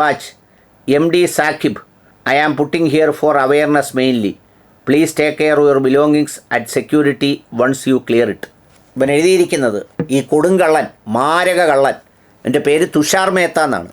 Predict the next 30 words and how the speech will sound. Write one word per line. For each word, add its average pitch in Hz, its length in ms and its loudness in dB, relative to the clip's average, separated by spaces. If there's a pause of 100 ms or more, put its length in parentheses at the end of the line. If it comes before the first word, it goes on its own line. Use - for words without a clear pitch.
(120)
എഴുതിയിരിക്കുന്നത്. 143 640 0 (640)
അങ്ങനെ 175 220 0
ഇവൻ്റെ 196 260 0
വാച്ച് 160 360 0
പോയി. 160 240 2 (140)
ഇവനത് 160 340 2
ശ്രദ്ധിക്കാതെ 160 520 0
പുറകിൽ 147 360 0
ചെന്നു, 151 280 -2
ഒരാളിനെ 143 440 0
കണ്ടു. 160 240 0 (560)
ഹീലിയോസ് 196 440 2
എന്ന് 190 160 2
പറയുന്ന 165 280 0
ഒരു 147 160 0
ഷോപ്പ്, 151 340 0 (200)
കള്ളം 135 280 0
പറയുമ്പോൾ 160 300 0
അവൻ 160 120 2
അടുക്കും 151 320 0
ചിട്ടിയോടാണ് 165 460 0
പറയുന്നത്, 113 380 0 (600)
വലതുവശത്തുണ്ടായിരുന്നു. 151 1040 0 (580)
ഇയാളെ 165 340 2
കണ്ടപ്പോൾ 160 420 0
അയാൾ 160 220 2 (120)
ഇറങ്ങി 156 260 2
വന്ന് 147 220 0
തർക്കിച്ചു. 147 400 -2 (600)
അവസാനം 160 360 0